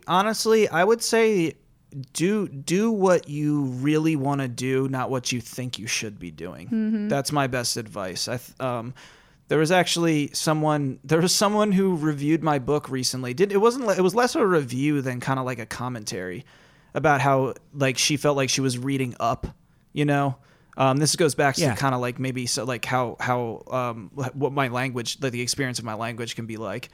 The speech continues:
Speaker 3: Sure.
Speaker 1: And I was moved by the fact that she realized that she was kind of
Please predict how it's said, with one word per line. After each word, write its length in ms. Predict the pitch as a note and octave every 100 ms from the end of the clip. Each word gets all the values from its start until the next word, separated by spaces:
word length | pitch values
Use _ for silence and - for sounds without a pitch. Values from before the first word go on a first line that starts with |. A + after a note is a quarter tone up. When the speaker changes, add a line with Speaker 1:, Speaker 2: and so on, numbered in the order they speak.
| -
Speaker 3:
Sure. 260 | - B2+ F#2 -
Speaker 1:
And 320 | D#3+ D#3 C3+ -
I 120 | D3
was 200 | A3+ G#3+
moved 380 | D#3+ F3+ F#3 C#3
by 140 | E3
the 80 | D#3
fact 280 | - D3+ D3
that 100 | C3+
she 180 | - D3+
realized 480 | C#3+ D3+ D3+ C#3 B2+
that 100 | C3+
she 180 | - C#3+
was 160 | C#3+ C#3
kind 320 | - D3 C#3+
of 320 | C#3 B2+ A#2+